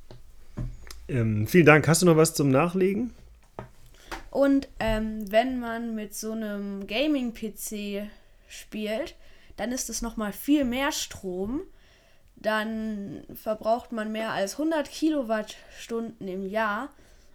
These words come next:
Speaker 2: und dann muss man schon mal so an die zweihundert Euro extra zahlen.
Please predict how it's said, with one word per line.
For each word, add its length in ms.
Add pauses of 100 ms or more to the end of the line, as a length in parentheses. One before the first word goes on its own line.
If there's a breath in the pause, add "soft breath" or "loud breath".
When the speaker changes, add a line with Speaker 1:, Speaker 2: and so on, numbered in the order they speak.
Speaker 2:
und 200
dann 400
muss 240
man 140
schon 180
mal 180
so 180
an 200
die 140
zweihundert 500
Euro 220
extra 420
zahlen. 420